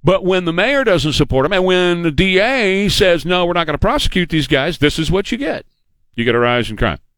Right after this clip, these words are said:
And most of you know this already because most of you have moved out of San Antonio to save your lives and the lives of your kids.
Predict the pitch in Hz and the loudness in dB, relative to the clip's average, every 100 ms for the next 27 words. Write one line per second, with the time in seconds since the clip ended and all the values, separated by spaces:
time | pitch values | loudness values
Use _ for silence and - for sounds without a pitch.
0 | _ _ _ _ _ _ _ _ _ _ | _ _ _ _ _ _ _ _ _ _
1 | - - - 214 220 247 247 226 196 190 | -20 -20 -6 -2 0 0 0 0 0 0
2 | 190 196 185 196 185 190 190 185 165 165 | 2 2 2 2 2 2 2 0 0 0
3 | 156 170 190 202 165 135 135 147 151 139 | 0 0 0 0 2 2 2 0 0 0
4 | 139 135 - 131 117 - 135 127 110 98 | 0 -2 -2 -2 -2 0 0 2 0 0
5 | - 127 117 113 113 107 110 107 107 107 | 0 0 0 0 0 0 0 -4 -2 -2
6 | 107 95 90 85 135 104 65 - | -2 -2 -6 -4 -2 -2 -4 -10